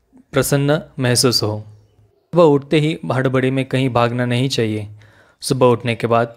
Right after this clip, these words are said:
थोड़ी देर लेटना चाहिए। लेटने के बाद थोड़ी देर उठकर बैठकर फिर धीरे-धीरे अपने दिन की शुरुआत करने के लिए क्या-क्या करना है इसका विचार करें।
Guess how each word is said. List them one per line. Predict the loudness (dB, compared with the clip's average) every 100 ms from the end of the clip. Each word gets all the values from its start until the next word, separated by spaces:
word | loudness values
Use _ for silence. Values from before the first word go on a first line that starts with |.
| -2
थोड़ी | -2
देर | 0 -2 -2 -8 -2
लेटना | 0 0 0 -2
चाहिए। | -2 -2 -2 -6 _ _ _ _ -2
लेटने | 0 2
के | 2
बाद | 2 2
थोड़ी | 0 2
देर | 0 0 -6 _ _ _ _ -6
उठकर | -6 0 0
बैठकर | 2 -2 -4 -4 -2 -2 -6 -20 _ _
फिर | -2 -2 0
धीरे-धीरे | 2 2 2 2 2 -2 -6
अपने | -4 -2
दिन | 0 -2
की | 0 -2
शुरुआत | 0 2 2 2
करने | -2 -2 -4
के | -4 -2
लिए | -2
क्या-क्या | 0 -2 0 -2
करना | -2 -2 -2
है | -2
इसका | -4 0 0
विचार | 0 2 0
करें। | 2 -2 -2